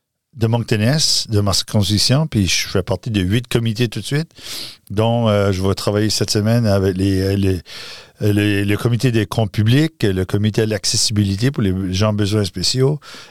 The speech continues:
La semaine passée, j'étais sur le comité de l'environnement et le changement climatique, donc... j'ai encore, euh, beaucoup de responsabilités, puis,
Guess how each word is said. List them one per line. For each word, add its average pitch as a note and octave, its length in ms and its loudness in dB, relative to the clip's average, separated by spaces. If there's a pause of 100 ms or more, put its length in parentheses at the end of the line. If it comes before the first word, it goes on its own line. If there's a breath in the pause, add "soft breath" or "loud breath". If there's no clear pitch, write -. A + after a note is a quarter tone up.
(100)
La - 80 -8
semaine A2+ 260 0
passée, G#2+ 380 0
j'étais - 260 -2
sur - 140 -2
le G#2+ 80 -4
comité G#2+ 460 0
de G#2 100 2
l'environnement G2+ 720 2
et G#2+ 80 2
le G2 120 0
changement F#2 340 -2
climatique, G#2+ 560 -2
donc... A2+ 220 -2 (720 loud breath)
j'ai G#2+ 160 0
encore, B2+ 480 2
euh, A2 180 2
beaucoup B2 340 0
de A#2+ 260 2
responsabilités, G#2+ 840 0
puis, F2+ 300 0